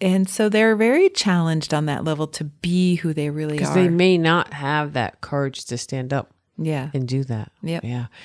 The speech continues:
Speaker 2: Okay. So water, they long for independence, a sense of doing something that matters to others.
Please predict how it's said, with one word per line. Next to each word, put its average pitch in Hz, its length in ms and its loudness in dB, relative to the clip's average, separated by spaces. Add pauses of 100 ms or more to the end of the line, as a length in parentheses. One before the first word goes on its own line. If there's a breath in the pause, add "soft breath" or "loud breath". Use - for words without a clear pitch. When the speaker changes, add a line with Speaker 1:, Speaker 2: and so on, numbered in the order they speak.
(180 loud breath)
Speaker 2:
Okay. 214 160 2
So 185 180 2
water, 160 520 4 (320 loud breath)
they 160 220 4
long 156 360 2
for - 180 -6
independence, 165 680 0
a 135 40 -2
sense 156 300 0
of 143 140 -4
doing 170 260 2
something 160 420 -2
that 151 180 0
matters 160 1040 -2
to - 180 -4
others. - 460 -8